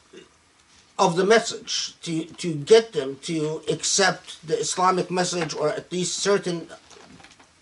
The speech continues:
individuals within, uh, the elite to accept the Islamic message. And on this particular day, he met with a,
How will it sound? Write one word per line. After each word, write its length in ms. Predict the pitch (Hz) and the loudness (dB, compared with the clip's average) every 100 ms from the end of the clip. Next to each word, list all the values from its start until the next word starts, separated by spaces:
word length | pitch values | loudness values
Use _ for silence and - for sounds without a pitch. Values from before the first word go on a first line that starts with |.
| _ _ _ _ - | _ _ _ _ -12
individuals 840 | 175 139 151 214 170 170 156 - - | -4 0 6 6 6 0 -2 -8 -10
within, 720 | 139 143 160 190 175 151 147 147 | -6 -2 0 2 0 -6 -12 -6
uh, 240 | 147 139 - | -6 -6 -8
the 300 | 151 147 156 - | -8 0 0 0
elite 480 | 156 147 180 185 - | -4 -2 -2 -4 -6
to 80 | 131 | -10
accept 380 | 120 - 175 151 | -6 -4 -2 -4
the 100 | 143 | -6
Islamic 440 | - 170 165 156 | 0 2 2 0
message. 460 | 170 165 165 147 - _ _ - - - - - - - - _ _ _ - | -4 -4 -6 -10 -16 _ _ -20 -20 -20 -20 -20 -20 -20 -20 _ _ _ 6
And 200 | 226 220 | 8 8
on 240 | - 214 | 4 2
this 200 | 202 294 | 4 0
particular 580 | - 247 - 240 226 196 | 0 -2 0 0 4 4
day, 300 | 185 202 202 | 4 6 6
he 480 | 190 160 208 185 180 | 4 0 -2 -2 -2
met 460 | 170 190 247 269 - - _ - - - | 0 4 4 4 -4 -20 _ -20 -20 -4
with 600 | 180 170 170 151 - - - _ _ _ - _ _ _ _ _ - _ - | 0 2 2 -2 -6 -10 -20 _ _ _ -20 _ _ _ _ _ -20 _ -2
a, 280 | 190 165 | 0 0